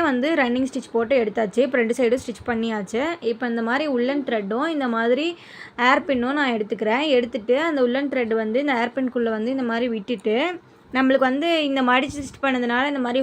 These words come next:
ஹோல் இருக்கும் பார்த்தீங்களா, அந்த ஹோல்குள்ளே வந்து இந்த த்ரெட்டை வந்துட்டு உள்ளே விட போறோம்.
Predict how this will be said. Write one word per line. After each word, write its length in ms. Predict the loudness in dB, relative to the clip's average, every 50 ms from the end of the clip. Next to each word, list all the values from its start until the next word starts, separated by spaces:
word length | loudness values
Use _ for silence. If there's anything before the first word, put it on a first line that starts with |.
| 2 2
ஹோல் 180 | 2 2 0 0
இருக்கும் 260 | -2 -4 -4 -6 -6 -4
பார்த்தீங்களா, 400 | -4 -4 -4 -4 -2 2 2 2 2 0 -2 -10 -20 -20 -20 _ -20 -18 -14 -4 2 4 6
அந்த 140 | 8 10 10 10 10
ஹோல்குள்ளே 480 | 10 10 8 6 4 4 6 8 8 8 6
வந்து 200 | 6 6 6 6 6 6
இந்த 140 | 6 6 8 8 8 6 6
த்ரெட்டை 300 | 4 2 4 4 4 4 4 4
வந்துட்டு 320 | 4 2 2 2 2 2 4 4 4
உள்ளே 260 | 4 4 4 4 6 4
விட 120 | 4 2 2 0 0
போறோம். 380 | 0 2 2 2 4 4 2